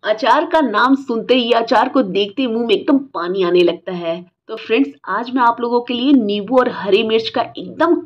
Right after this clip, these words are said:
खट्टा, तीखा, चटपटा अचार की रेसिपी लेके आई हूँ। बहुत ईजी है और सालों साल खराब नहीं होने वाला है। ये दादी नानी के जमाने वाली रेसिपी है। तो चलिए बनाते हैं इसको।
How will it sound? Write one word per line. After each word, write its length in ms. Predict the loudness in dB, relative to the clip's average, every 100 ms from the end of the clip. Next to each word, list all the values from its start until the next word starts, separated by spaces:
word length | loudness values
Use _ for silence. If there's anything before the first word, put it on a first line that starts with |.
| -10
खट्टा, 400 | -16 _ -8 -8
तीखा, 460 | -10 -16 -6 -4
चटपटा 680 | -4 -2 -4 -2 -2 0 0 -4 _ _
अचार 340 | -10 -4 -2 -2
की 120 | 0
रेसिपी 360 | 0 0 0 0
लेके 300 | 0 0 0
आई 160 | 0
हूँ। 160 | 2 2 0 -10
बहुत 340 | -14 -8 -8 -8 -10
ईजी 260 | -6 -2
है 200 | 2 0 -2 -16 -16 -6
और 100 | -6
सालों 500 | -6 -8 -4 0 0
साल 340 | 0 0 2 0
खराब 320 | -2 -2 0
नहीं 140 | 0 0
होने 180 | 2 2
वाला 220 | 2 0
है। 200 | 0 0 -2 -8 _ -16
ये 60 | -10
दादी 300 | -8 -6 -4
नानी 260 | -4 -4 -4
के 120 | -4
जमाने 340 | -2 0 2
वाली 240 | 4 4 2
रेसिपी 380 | 2 -2 -6 -4
है। 200 | -2 -4
तो 340 | -6 _ _
चलिए 260 | -12 -8 -6
बनाते 380 | -4 -2 0 4
हैं 80 | 4
इसको। 560 | 4 4 4 4 0